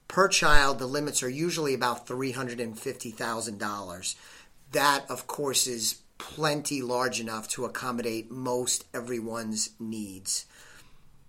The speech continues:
Another great feature is unlimited participation. It is not something that's means tested, so whether you make a little bit of money or a lot of money, anybody could participate in a five two nine plan,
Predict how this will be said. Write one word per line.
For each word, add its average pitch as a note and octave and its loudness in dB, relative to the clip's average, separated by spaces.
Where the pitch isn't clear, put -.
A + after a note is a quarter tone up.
Another F3+ 6
great D3+ 2
feature D#3 0
is C#3 0
unlimited C3+ -2
participation. A#2 -4
It D3 -6
is C3+ -2
not C#3 0
something C#3 0
that's A#2+ -4
means C3+ -2
tested, E3+ 0
so - -2
whether C#3 2
you D3 2
make C#3+ 0
a C3 -2
little F3 4
bit F#3 4
of F#3 2
money F3+ 4
or C#3+ 4
a B2+ 2
lot D3+ 6
of D#3+ 2
money, F3+ 2
anybody E3 4
could - -6
participate C#3+ 0
in C3+ -2
a B2+ -4
five C3 -2
two - -6
nine C3+ -2
plan, C#3 -2